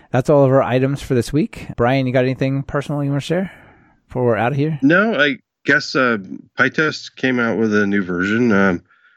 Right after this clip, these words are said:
Speaker 2: the other day, which, um, was kinda blew me away because I had submitted a very minor bug, but I had submitted a bug to the, the project, and I only submitted it, like, five days ago, and it's already now in a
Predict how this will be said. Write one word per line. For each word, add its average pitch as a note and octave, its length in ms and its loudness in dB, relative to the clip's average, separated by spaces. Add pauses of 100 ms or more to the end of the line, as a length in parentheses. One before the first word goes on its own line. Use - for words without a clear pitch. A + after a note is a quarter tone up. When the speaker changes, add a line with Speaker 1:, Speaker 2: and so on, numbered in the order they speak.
(260)
Speaker 2:
the G2+ 100 2
other F#2+ 160 2
day, G2+ 380 0 (120)
which, G#2 340 -2
um, F2+ 320 -2
was F#2+ 320 -2
kinda G#2+ 240 0
blew G#2 180 2
me G2+ 120 4
away F#2+ 260 2
because F#2+ 720 -2
I F#2 140 -2
had F#2 280 -2
submitted F#2 640 0 (280)
a G#2+ 80 2
very D3 300 2
minor G#2 360 0
bug, F#2 420 -4
but F2+ 100 -4
I F2 60 -2
had E2+ 160 -8
submitted F2+ 420 -2
a F2+ 60 0
bug F2 400 -2
to F#2 100 -8
the, F2 240 -2 (560)
the F#2+ 80 0
project, F2+ 680 -2 (140)
and G#2 120 2
I G#2 120 4
only B2 220 2
submitted G2 480 -2
it, F2+ 100 -4
like, E2+ 180 -10
five E2 300 -6
days F2+ 240 0
ago, G#2 380 -2 (100)
and G2 120 2
it's F2+ 160 0
already F#2 400 0
now F2 280 0
in F2 140 0
a E2 180 -2